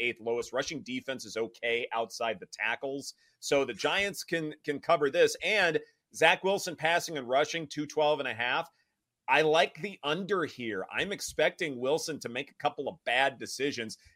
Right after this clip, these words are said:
and not be able to consistently move the ball down the field,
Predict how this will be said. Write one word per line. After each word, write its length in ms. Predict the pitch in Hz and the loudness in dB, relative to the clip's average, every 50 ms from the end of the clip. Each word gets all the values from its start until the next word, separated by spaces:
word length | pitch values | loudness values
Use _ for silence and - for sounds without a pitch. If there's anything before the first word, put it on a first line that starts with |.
| _ - | _ -8
and 120 | 120 120 | -6 -2
not 240 | 120 131 147 156 123 | 0 0 0 0 -2
be 160 | 131 127 135 | 0 2 2
able 160 | 143 143 151 | 2 2 0
to 60 | 127 | -2
consistently 640 | 120 - 113 101 - - 143 151 147 - 139 120 123 117 | -4 -8 -8 -6 -4 -2 -2 -2 -2 -4 -6 -6 -6 -6
move 320 | 107 110 123 135 139 120 | -4 -4 -2 -2 -4 -4
the 80 | 117 101 | -6 -2
ball 300 | - 131 135 131 123 95 | 2 4 4 4 4 2
down 260 | 120 123 127 127 120 | 2 0 0 0 -2
the 80 | - | -4
field, 400 | - _ 151 151 147 127 117 107 | -4 _ 2 2 4 4 2 0